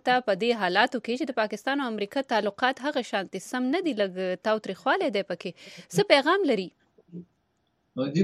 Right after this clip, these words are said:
Speaker 2: دا سفر، آه، پاکستان، آه، زیات زه خو وایم چې افغانستان په هکله ډېر مهم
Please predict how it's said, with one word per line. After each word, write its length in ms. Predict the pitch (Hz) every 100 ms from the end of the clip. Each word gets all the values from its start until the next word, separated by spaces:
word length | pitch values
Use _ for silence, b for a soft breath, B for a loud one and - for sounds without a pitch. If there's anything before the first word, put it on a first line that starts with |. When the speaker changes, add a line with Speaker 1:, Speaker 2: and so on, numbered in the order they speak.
| 180
Speaker 2:
دا 100 | 208 208
سفر، 360 | 180 - 185 190 165 143
آه، 520 | 135 131 127 - 117 -
پاکستان، 560 | 117 110 110 - 143 139 127
آه، 180 | 117 113 104 101
زیات 240 | 117 113 110
زه 100 | 107
خو 100 | 110
وایم 140 | 107
چې 220 | 101 98
افغانستان 580 | 95 98 95 - 120 120
په 140 | 107 107
هکله 240 | 104 101
ډېر 120 | 107 101
مهم 320 | 98 110